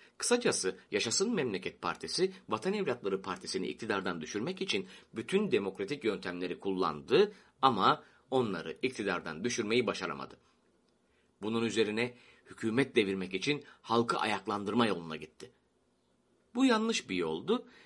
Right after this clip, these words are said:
çünkü kendi ülkelerinin özelliklerini ve koşullarını düşünmeden başka ülkelerde uygulanmış ihtilal yöntemlerini olduğu gibi taklide kalkıyorlardı. Tuştuklular ayaklanamaz,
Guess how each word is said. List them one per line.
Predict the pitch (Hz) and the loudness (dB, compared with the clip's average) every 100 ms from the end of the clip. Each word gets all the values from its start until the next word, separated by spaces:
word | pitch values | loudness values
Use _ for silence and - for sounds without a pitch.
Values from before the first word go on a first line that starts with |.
| - | -6
çünkü | - 185 117 - | -2 0 0 0
kendi | 110 160 | 0 0
ülkelerinin | 233 202 180 160 113 90 80 - | -4 -2 0 2 2 0 -4 -4
özelliklerini | 95 123 131 123 - 120 170 214 | -2 0 -2 -4 0 0 0 -2
ve | 156 | -2
koşullarını | 104 - 98 90 82 80 | -4 -6 -4 -2 -4 -6
düşünmeden | 80 131 131 82 76 - - - - | -4 -2 -2 -2 -8 -12 -18 -12 -4
başka | 98 - 220 | -2 0 0
ülkelerde | 233 - 110 82 - | 0 0 0 0 -4
uygulanmış | - 101 92 87 80 78 - | -4 -2 -2 -4 -6 -8 -8
ihtilal | 95 - 120 190 147 | -12 -6 -2 0 0
yöntemlerini | 95 92 78 80 82 - - | -2 -4 -8 -8 -8 -8 -2
olduğu | 139 170 262 | -2 0 -4
gibi | 165 185 | -2 -4
taklide | - - 131 98 | -4 -2 -2 -2
kalkıyorlardı. | 82 73 - 76 69 62 - - _ _ _ _ _ _ _ _ _ _ _ _ _ | -2 -6 -4 -4 -2 -6 -8 -20 _ _ _ _ _ _ _ _ _ _ _ _ _
Tuştuklular | - 240 - - 101 120 - - | -4 -2 -2 0 4 4 2 -2
ayaklanamaz, | 107 95 - 95 160 190 190 - | 0 0 -2 -4 0 0 0 -4